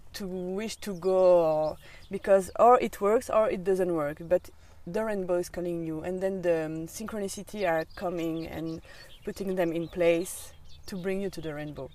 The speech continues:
when it's time. Like, I experienced that, and many friends I talk to experience that. E-, everybody experienced the same. It's just super crazy, and for me, it's changed a lot to be able to,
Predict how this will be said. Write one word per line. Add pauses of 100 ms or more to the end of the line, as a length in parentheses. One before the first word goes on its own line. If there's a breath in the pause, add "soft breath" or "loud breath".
when
it's
time. (300)
Like, (420 loud breath)
I
experienced
that,
and
many
friends
I
talk
to
experience
that.
E-,
everybody
experienced
the
same. (400 loud breath)
It's
just
super
crazy,
and (500 loud breath)
for
me,
it's
changed
a
lot
to
be
able
to,